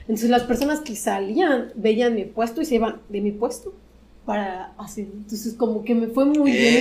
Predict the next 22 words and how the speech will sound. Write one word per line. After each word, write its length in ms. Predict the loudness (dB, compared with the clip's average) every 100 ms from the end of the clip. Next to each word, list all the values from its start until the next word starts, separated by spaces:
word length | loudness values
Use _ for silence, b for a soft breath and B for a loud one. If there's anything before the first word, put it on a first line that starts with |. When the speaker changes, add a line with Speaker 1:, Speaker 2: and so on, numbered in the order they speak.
| 4
Speaker 1:
ese, 60 | 2
Speaker 2:
fue 160 | -2
así 240 | -4 -2 2
de 60 | 4
Speaker 1:
me 140 | 6
Speaker 2:
que 60 | 8
Speaker 1:
fue 120 | 8
muy 260 | 8 8 6
bien 260 | 6 2 -2
como 240 | 0 2 2
ese 260 | 4 4
día 280 | 4 4 2
y 60 | 2
no 80 | 2
fue 120 | 2
Speaker 2:
<laughs> 20 |
Sí. 40 | 4
Speaker 1:
como 260 | 6 6
pensado, 380 | 4 4 6 6
aparte 340 | 4 0 0
llegué 240 | 0 2 2
tarde, 440 | 2 2 0 -6